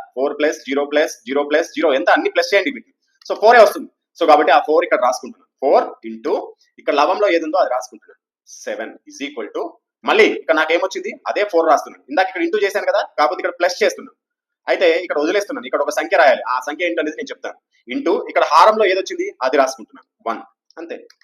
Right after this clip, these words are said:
ఇప్పుడు ఇక్కడ నాకు చూడండి, ఏడు నాలుగులు ఎంత? ఇరవై ఎనిమిది. ఇరవై ఎనిమిది అంటే ఎంత? యూనిట్ డిజిట్ మెథడ్ లోకి మార్చండి, సింగిల్ డిజిట్ వచ్చే వరకు. మళ్ళీ so టూ ప్లస్ ఎయిట్ అంటే ఎంత? టెన్. మళ్ళీ ఒక డిజిట్ వచ్చే వరకు మార్చండి. వన్ ప్లస్ జీరో ఎంత? వన్. ఇక్కడ నాకు వన్ వచ్చింది. So ఈ is equal to పక్కన కూడా వన్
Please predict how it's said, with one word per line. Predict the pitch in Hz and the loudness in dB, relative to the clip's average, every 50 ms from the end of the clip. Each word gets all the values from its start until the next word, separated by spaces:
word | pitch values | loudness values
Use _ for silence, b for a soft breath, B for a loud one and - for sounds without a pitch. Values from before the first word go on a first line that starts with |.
| b b b b b b b 135 | b b b b b b b -10
ఇప్పుడు | 147 147 180 151 143 139 156 - - _ _ _ - 139 | -4 -2 0 2 2 2 0 -2 -8 _ _ _ -14 -2
ఇక్కడ | 139 196 175 | 0 2 2
నాకు | 175 165 - 180 | 2 0 0 0
చూడండి, | 180 185 180 190 190 143 151 | -2 0 0 -2 -2 0 2
ఏడు | 160 160 160 | 2 2 4
నాలుగులు | 156 165 175 180 175 | 2 2 2 2 -2
ఎంత? | 165 - 190 214 214 - 131 | 0 0 0 0 -2 -4 -2
ఇరవై | 147 151 160 156 151 | 0 2 4 4 2
ఎనిమిది. | 139 139 135 135 135 135 139 | 0 -2 -8 -12 -12 -8 -4
ఇరవై | 156 175 185 185 | 2 2 4 4
ఎనిమిది | 185 185 180 180 | 4 0 0 0
అంటే | 180 175 165 | 0 0 0
ఎంత? | 170 180 175 175 175 175 - | 4 4 4 4 4 -2 -6
యూనిట్ | 160 170 190 190 | -6 -6 -6 -6
డిజిట్ | 190 - 175 165 165 | -6 -8 -6 -6 -2
మెథడ్ | - 170 156 | -2 0 0
లోకి | 165 165 156 151 | -2 0 0 -2
మార్చండి, | 160 160 175 156 135 - | 0 0 -2 -6 -6 -8
సింగిల్ | 151 156 175 170 165 | -2 -2 -2 -2 -2
డిజిట్ | 165 165 170 | -4 -2 -2
వచ్చే | 151 160 156 156 | 0 2 2 0
వరకు. | 156 - - 117 | 0 0 -4 -4
మళ్ళీ | 139 151 143 - _ _ - - | -4 -2 -4 -6 _ _ -6 -2
so | 151 139 156 | -2 -2 0
టూ | 170 165 180 | -2 -2 0
ప్లస్ | 196 190 190 185 | -2 0 0 0
ఎయిట్ | 180 170 - 143 151 | 0 0 0 -2 0
అంటే | 170 185 170 | 0 0 0
ఎంత? | 175 - 185 - - - - _ _ - | 2 4 2 2 2 -2 -12 _ _ 0
టెన్. | 165 165 156 - - - - 117 | 0 0 0 0 -4 -8 -6 -4
మళ్ళీ | 131 175 202 202 196 190 185 165 151 139 139 127 - 151 | -2 0 0 0 2 0 0 -2 -4 -6 -10 -12 -12 -8
ఒక | - - 185 180 170 160 156 | 2 6 8 8 8 8 6
డిజిట్ | 156 165 180 190 | 2 -4 -4 -6
వచ్చే | 180 185 180 | -2 0 0
వరకు | 175 175 - 165 | -2 0 0 -2
మార్చండి. | 170 - 170 139 - - | 0 0 -2 -4 -4 -6
వన్ | 151 - | -4 -4
ప్లస్ | 196 185 - | -6 -4 -4
జీరో | 190 185 180 175 | 0 0 0 2
ఎంత? | 175 165 127 - - - | 4 2 2 2 2 0
వన్. | 143 147 - - _ _ _ _ _ - 135 | 0 0 -2 -10 _ _ _ _ _ -12 -4
ఇక్కడ | 135 139 147 151 | 0 2 2 4
నాకు | 156 151 156 165 139 | 2 0 0 0 -2
వన్ | 139 147 156 151 143 | -2 0 0 -2 -2
వచ్చింది. | 139 - 185 170 117 - _ _ _ _ _ - | -4 -4 -8 -10 -10 -12 _ _ _ _ _ -2
So | 165 156 156 - 156 147 147 | 0 2 2 0 0 -2 -2
ఈ | 151 147 | -2 -2
is | 147 - 214 | -2 -6 -4
equal | 233 226 233 226 | 2 2 2 2
to | - - | 2 -2
పక్కన | - - 190 180 170 165 | -2 -2 0 0 0 2
కూడా | 160 196 190 - | 2 2 2 2
వన్ | 143 160 | 0 0